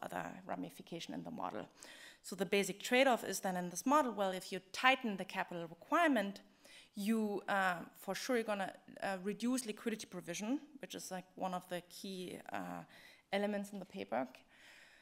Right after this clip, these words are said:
uh, elements, uh, uh, key functions of banks in this paper. Uh, but you do not increase the risk of the financial sector, even though shadow bank activity goes up.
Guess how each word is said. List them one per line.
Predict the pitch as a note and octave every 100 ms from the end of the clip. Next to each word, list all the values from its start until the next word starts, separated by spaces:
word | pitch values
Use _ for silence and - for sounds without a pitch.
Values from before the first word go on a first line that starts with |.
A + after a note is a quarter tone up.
| _ -
uh, | F#3 F3+ - - -
elements, | G3+ G#3+ G3 F#3 -
uh, | - F#2 F2+ F2 -
uh, | - F#2 -
key | - G3+
functions | - A3+ A#3 A#3 G#3+
of | F3 -
banks | F#3+ F#3
in | F#3+
this | F3 -
paper. | - F#3+ B3 D4 E4 - _ _ _ _ - -
Uh, | G#3
but | - G#3
you | A3
do | A#3
not | A3 A#3+ B3+ B3
increase | G#3+ G#3+ - G3+ F#3+
the | -
risk | F#3 F#3 -
of | -
the | F3+
financial | G3 F3+ F3 -
sector, | - - - - - - - - - -
even | A#3+ A3 F#3+ E3+
though | C#4+ B3+
shadow | G3 - F#3+
bank | F#3 F3+
activity | - - F3 E3+ -
goes | - A#2 -
up. | - -